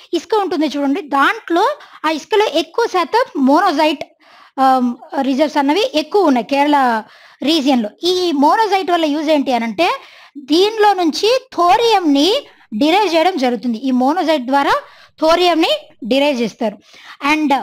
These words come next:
whereas bauxite reserve, bauxite అన్నది it is a ore of ammonia. అమోనియా అంటే కెమికల్ ఫార్ములా ఏంటండి? ఎన్హెచ్ త్రీ కదా.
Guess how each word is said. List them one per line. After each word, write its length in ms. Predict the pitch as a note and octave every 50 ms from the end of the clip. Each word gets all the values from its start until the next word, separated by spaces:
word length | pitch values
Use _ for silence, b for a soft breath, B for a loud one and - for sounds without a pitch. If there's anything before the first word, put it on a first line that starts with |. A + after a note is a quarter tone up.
| - - A3 A#3+
whereas 720 | D#4 E4 F#4+ A#4 B4+ - - E4+ F4+ F#4+ E4 D#4+ G4 G#4 D#4 - - - G#3 F#3+ F#3 A#3
bauxite 600 | C4+ D#4 F#4+ F#4+ - - G4+ G#4 G#4 G4+ G#4 F#4 D#4 D4+ D#4
reserve, 380 | C4 C4+ E4 E4 D#4+ C#4 A3 G3+ G3 B B B B B B B B C4 G#3 A3+
bauxite 520 | B3+ C#4+ E4 F#4 - - G4 G4+ G4+ G4 - - D4
అన్నది 300 | D4+ D#4 D#4 D#4 D#4 G4+ - F#4 E4+
it 80 | C#4
is 160 | F4 F4+ E4 D4
a 140 | E4+ D#4+ C#4+ A#3+ - - - C#4+ D#4+
ore 160 | F4 F#4+ G4 F#4+ - E4 E4+ D4+ D4
of 260 | F4+ A#4 A#4 - - - _ - A#3+ C#4
ammonia. 420 | C#4 E4 F4+ F#4+ F4 D#4+ D4 A#3 G3 b b b b b b b b b b b -
అమోనియా 380 | C4+ C#4 E4 F4 F4 F4 F4
అంటే 180 | E4+ D#4+ B3+ F4+
కెమికల్ 360 | - D#4+ D4 D#4 D#4 F4+ E4+
ఫార్ములా 280 | - D#4+ D4+ D4+ D#4 D#4
ఏంటండి? 420 | D4 C#4 C4+ D4+ C#4 F#4 G4+ - -
ఎన్హెచ్ 380 | C4 C#4+ D4+ D#4+ D4+ D#4+ E4 B3
త్రీ 220 | E4 D#4+ E4+ E4
కదా. 220 | D4 C#4 C4 F#4+